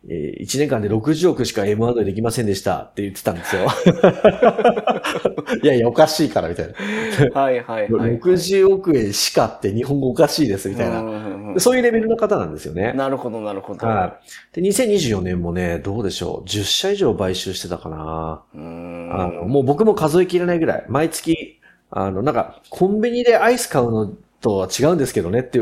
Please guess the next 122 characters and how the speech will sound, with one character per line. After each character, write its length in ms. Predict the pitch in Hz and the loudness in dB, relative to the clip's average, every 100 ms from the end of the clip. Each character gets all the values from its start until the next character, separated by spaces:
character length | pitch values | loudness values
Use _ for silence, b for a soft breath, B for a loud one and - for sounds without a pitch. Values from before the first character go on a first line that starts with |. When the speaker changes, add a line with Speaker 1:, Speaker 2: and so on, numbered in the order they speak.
| - | 0
Speaker 1:
言 120 | 156 | 0
い 60 | 156 | 2
た 100 | 160 | 2
く 100 | 170 | 2
な 80 | |
る 80 | 151 | 2
ぐ 80 | 104 | 0
ら 120 | 87 | 0
い、 220 | 98 113 | 0 -2
普 100 | 90 | -2
通 200 | - 180 | -2 0
に 120 | 175 170 | 2 2
買 160 | 160 | 2
う 240 | 143 123 - | 2 0 -4
ん 40 | |
で 80 | 92 | -10
す 120 | - | -6
よ、 160 | 82 73 | -6 -4
会 220 | 104 90 | -4 -4
社 160 | 90 | -2
を。 140 | 85 82 | -2 -4
Speaker 2:
う 40 | |
ー 380 | - 110 113 113 | -4 -8 -10 -10
ん、 20 | |
な 100 | 107 | -8
る 80 | 107 | -8
ほ 60 | 101 | -8
ど、 60 | |
な 40 | 104 | -10
る 60 | |
ほ 60 | 104 | -8
ど。 40 | 101 | -6
Speaker 1:
そ 200 | 101 165 | -2 0
う 60 | |
い 120 | 156 | 4
う 60 | 151 | 2
す 180 | - 117 | 0 -2
ご 160 | 139 | 0
い 40 | 107 | 0
人 220 | - 80 | -2 -6
で。 300 | 78 82 80 | -4 -4 -4
は 140 | - | -2
い。 40 | 147 | 2
で、 100 | 208 | 2
ま 80 | 202 | 2
あ、 20 | |
Speaker 2:
は 40 | |
い、 20 | 208 | 2
Speaker 1:
そ 80 | |
の 40 | 214 | 4
Speaker 2:
は 40 | |
い。 40 | 208 | 4
Speaker 1:
エ 20 | |
ム 100 | 240 | 4
ア 40 | 262 | 2
ン 40 | |
ド 100 | 277 | 2
エ 60 | 247 | 2
ー 20 | |
の 100 | 110 | 2
プ 160 | - | -2
ロ 100 | 143 | -2
中 140 | 151 170 | 0 0
の 80 | 160 | 0
プ 140 | 175 | 2
ロ 160 | 135 85 | 2 0
で、 360 | 90 90 85 | -2 -2 -2
あ 100 | - | 0
と 60 | 143 | -2
経 180 | - 170 | 2 4
営 140 | 185 | 4
者 340 | 170 104 82 80 | 2 0 0 -4
の 180 | 82 82 | -6 -6
藤 220 | 117 104 | -4 -2
田 80 | 113 | -2
社 100 | 127 | -2
長 380 | 107 76 69 | -4 -4 -4
が、 480 | 71 110 101 80 67 | 0 2 2 0 -8
Speaker 2:
は 100 | - - | -14 -16
い。 40 | |
う 20 | 101 | -16
ん。 220 | 85 78 | -16 -10
Speaker 1:
あ 280 | - 90 87 | -4 -2 -2
の、 680 | 85 85 82 82 78 76 139 | -4 -4 -2 -2 -2 -4 2
ど 120 | 220 | 4
う 60 | 214 | 4
い 100 | 113 | 0
う 120 | 82 | -2
エ 60 | 101 | -2
ム 160 | 104 | -4
ア 60 | 101 | -4
ン 100 | 98 | -4
ド 140 | 98 | -2
エ 40 | 95 | -2
ー 60 | |
を 20 | |
今 140 | 87 87 | -2 -6
や 80 | 82 | -8
っ 60 | |
て 140 | - 98 | -4 -4
ら 40 | |
っ 40 | |
し 120 | 92 110 | -2 -2
ゃ 20 | |
る 80 | 92 | -2
か 100 | 113 | 2
っ 40 | |
て 80 | 214 | 4
い 40 | |
う 40 | 139 | 4
の 60 | |
は 0 | |
も 80 | 107 | 0
ち 100 | - | -2
ろ 120 | 139 | -2
ん 40 | 85 | -2
な 60 | |
ん 40 | 76 | -8
で 60 | |
す 80 | 76 | -6
け 80 | 95 | 0
ど、 400 | 139 107 76 | 2 2 -2